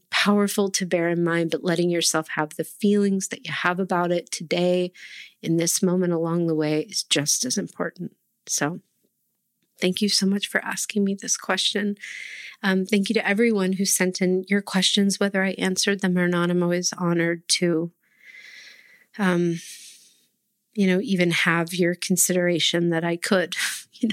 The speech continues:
know, and you sharing them with me is, is an honor.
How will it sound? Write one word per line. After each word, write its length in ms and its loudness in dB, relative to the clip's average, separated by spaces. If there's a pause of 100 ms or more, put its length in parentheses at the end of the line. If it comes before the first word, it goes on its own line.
know, 180 -4 (520)
and 400 0
you 160 2
sharing 480 2
them 120 2
with 180 -4
me 260 2
is, 360 -2
is 180 2
an 120 2
honor. 440 -2